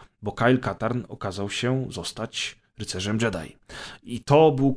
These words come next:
była kolejna rzecz w historii gier gwiezdnowojennych, w-, przy której wszyscy zrobili: „Wow, mogę być rycerzem Jedi”. I to też było niesamowite, bo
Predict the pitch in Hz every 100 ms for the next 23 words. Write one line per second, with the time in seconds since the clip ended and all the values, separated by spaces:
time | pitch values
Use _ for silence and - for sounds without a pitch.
0 | - 131 135 131 131 202 185 160 - -
1 | 135 - 143 143 113 131 135 127 127 127
2 | 117 120 131 135 - - - 127 - 123
3 | 120 120 - 131 - 127 117 113 117 127
4 | 120 127 139 139 131 127 131 123 131 117
5 | - 117 - - - 160 175 170 165 -
6 | 143 160 151 160 160 180 180 - 123 156
7 | 202 175 113 101 - - - - 135 135
8 | 165 147 156 147 - 131 120 147 214 131
9 | 147 -